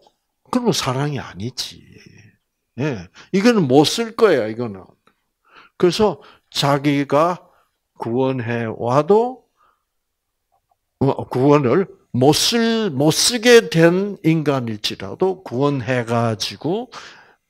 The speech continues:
나중에 어떻게 하시겠다고? 새 걸로 만드시겠다는 거야.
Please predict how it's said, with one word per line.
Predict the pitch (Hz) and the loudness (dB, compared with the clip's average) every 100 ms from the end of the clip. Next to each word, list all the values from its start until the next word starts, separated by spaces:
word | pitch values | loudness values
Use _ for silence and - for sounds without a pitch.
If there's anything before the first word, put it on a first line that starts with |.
| - | -2
나중에 | 117 110 110 123 107 - | 0 0 0 -2 -2 -2
어떻게 | 117 - - | -4 -4 -4
하시겠다고? | 110 123 107 - 113 92 139 151 _ _ _ _ _ _ _ _ _ _ | -2 -2 -4 -2 -2 -2 -6 -10 _ _ _ _ _ _ _ _ _ _
새 | - - - 196 | -10 -6 -2 0
걸로 | 185 185 165 | 2 2 2
만드시겠다는 | 139 127 127 147 - - 156 - 165 175 | -2 -6 -6 -8 -8 -6 -6 -6 -8 -8
거야. | 202 190 190 175 147 | -10 -12 -14 -16 -18